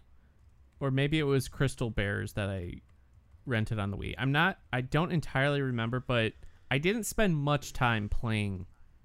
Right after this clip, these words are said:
the other Crystal Chronicles games. Um, so I can't, I don't really remember too much about 'em, but I remember a lot of, and have a lot of fond memories of playing this original one. <clears throat> Oh,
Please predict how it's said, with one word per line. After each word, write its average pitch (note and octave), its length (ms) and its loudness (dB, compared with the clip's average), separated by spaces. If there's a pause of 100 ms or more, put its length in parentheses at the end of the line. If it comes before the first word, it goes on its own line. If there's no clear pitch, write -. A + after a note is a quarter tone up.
(200)
the C3 160 2
other A#2 220 0
Crystal G#2 320 -6
Chronicles - 560 -14
games. - 520 -18 (480)
Um, F#2+ 380 -10
so C3 160 -6
I B2+ 80 -2
can't, D#3+ 280 -6 (100)
I B2+ 80 -4
don't F3 180 -6
really D3+ 200 -4
remember A#2+ 440 -6
too - 160 -12
much F#2+ 180 -12
about F#2 200 -12
'em, F2+ 100 -14
but A#2 100 -6
I B2 60 -4
remember C3 720 -2 (640)
a B2 80 -2
lot G#2+ 420 0 (240)
of, G2 380 -4 (300)
and B2+ 160 2
have B2 180 0
a A#2+ 60 -4
lot A2+ 220 0
of - 80 -6
fond G#2 280 -2
memories G2+ 400 -8
of - 100 -14
playing G2 260 -4
this - 200 -10
original - 580 -16
one. - 140 -16 (1600)
<clears throat> C3 140 -18 (1200)
Oh, - 140 -20